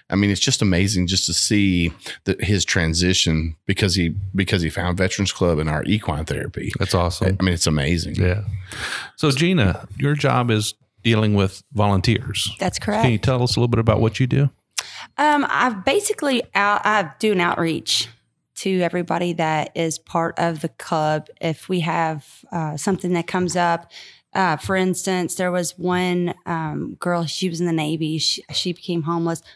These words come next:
Speaker 3: she Navy or Army? I don't know. That is, doesn't even matter. But, um, she became homeless. Like, she got ahead of situation. She had nowhere to live. Um, she had a lot of her things in storage. She reached out to us.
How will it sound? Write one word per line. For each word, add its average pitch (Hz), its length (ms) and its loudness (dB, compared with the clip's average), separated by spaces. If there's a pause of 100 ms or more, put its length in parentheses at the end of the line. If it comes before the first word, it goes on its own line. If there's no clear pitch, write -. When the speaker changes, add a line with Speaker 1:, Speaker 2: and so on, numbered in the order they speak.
(120)
Speaker 3:
she - 180 -10
Navy 220 320 -6
or 165 60 -6
Army? 160 480 -4
I 170 40 -6
don't 156 140 -2
know. 147 140 -2
That 156 100 -4
is, 160 220 -6 (420)
doesn't 160 240 -4
even 151 140 -4
matter. 147 260 -6 (380)
But, 220 180 2
um, 180 300 2
she 240 240 -2
became 233 260 -2
homeless. 208 540 0
Like, 170 260 -2
she 202 280 -2
got 185 180 0
ahead 185 180 0
of 180 80 -2
situation. 180 640 -4
She 170 220 -4
had 160 140 -4
nowhere 170 200 -4
to 170 80 -4
live. 170 500 -4 (460)
Um, 165 240 -2
she - 160 -2
had 175 80 -2
a - 20 -4
lot 170 140 0
of 170 60 -4
her 165 80 -6
things 175 260 -4
in 170 100 -2
storage. 170 500 -4
She - 140 -6
reached 170 240 -8
out 165 180 -4
to - 140 -6
us. 165 300 -4